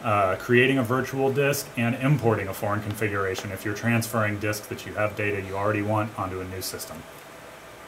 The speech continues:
For all of these, you're gonna wanna be in your bios setup screen. So while you're booting, you'll see a prompt on the top left or right side of your screen, depending on which server you're using,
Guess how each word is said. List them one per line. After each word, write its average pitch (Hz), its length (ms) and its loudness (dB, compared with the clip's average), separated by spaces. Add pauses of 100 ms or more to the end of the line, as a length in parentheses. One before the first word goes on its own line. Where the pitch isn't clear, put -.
(420)
For 127 200 4
all 160 180 12
of 160 80 10
these, 135 220 4
you're 123 100 6
gonna 120 160 6
wanna 117 200 4
be 110 180 2
in 107 100 2
your 107 100 2
bios 104 400 4
setup 98 360 2
screen. 80 400 -8
So 107 240 2
while 113 260 8
you're 135 140 6
booting, 131 500 4 (100)
you'll 113 200 2
see 127 200 2
a 120 60 4
prompt 131 460 4
on 117 140 0
the 98 60 -2
top 120 380 2 (320)
left 117 340 4
or 123 140 6
right 113 300 6
side 120 240 2
of 123 100 0
your 117 140 2
screen, 120 360 2
depending 113 380 2
on 107 160 2
which 104 180 -2
server 110 280 2
you're 113 120 4
using, 117 440 2